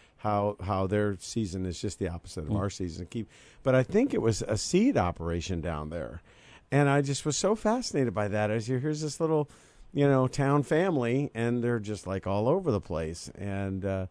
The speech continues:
Speaker 1: a lot of that goes on. People don't realize.
Speaker 2: It really does. Even small companies can have a big impact in the global agriculture sector.
Speaker 1: Yeah, and we had here, uh, w-, through our chamber, we had, uh, a position, uh, where,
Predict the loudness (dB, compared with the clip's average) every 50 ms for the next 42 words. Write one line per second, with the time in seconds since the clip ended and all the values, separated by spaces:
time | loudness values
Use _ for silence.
0 | _ -20 -20 -20 -12 -6 -4 -4 -2 -2 -2 -4 -4 -6 -4 -4 -2 -2 -2 -2
1 | -4 -6 -6 -6 -4 -4 -2 -2 -2 -4 -2 -2 -4 -2 -2 -2 -2 -4 -4 -6
2 | -8 -8 -4 -2 0 2 2 2 0 -2 -2 -4 -4 -4 -6 -8 -4 0 0 2
3 | 2 0 -2 -2 -2 0 0 0 -2 -2 -4 -6 -4 -4 -6 -6 -6 -6 -8 -8
4 | -6 -4 -2 -2 -2 -2 -2 -4 -4 -4 -2 -2 -2 -2 -2 -2 -4 -6 -6 -8
5 | _ -10 -6 -6 -6 -4 -2 -2 -2 -2 -2 -4 -4 -2 -2 -2 -4 -6 -8 -6
6 | -4 -2 -2 -4 -6 -6 -8 -8 -6 -4 -6 -6 -6 -6 -10 -14 -14 -16 -20 _
7 | _ 2 4 4 4 4 2 -6 -14 -4 0 2 2 2 2 2 0 -2 -4 -6
8 | -4 -2 0 2 2 0 0 -2 -4 -2 0 0 0 0 -2 -2 -2 -2 0 0
9 | 0 -2 -2 -4 -4 -4 -4 -6 -6 -6 -6 -4 0 0 2 2 0 -2 -4 -4
10 | -2 0 0 0 0 -2 -2 -4 -4 -6 -6 -4 -4 -4 -2 -2 -2 -2 -2 -4
11 | -6 -8 -12 _ _ _ _ _ _ _ -6 -4 -4 -4 -4 -4 -4 -4 -6 -6
12 | -6 -6 -8 -6 -4 -6 -4 -2 0 -2 -2 -2 -4 -4 -2 -2 -2 -2 -4 -8
13 | _ _ -10 -6 -6 -4 -4 -6 -6 -8 -10 -12 -12 -12 -6 -4 -2 0 0 0
14 | 0 0 -2 -4 -6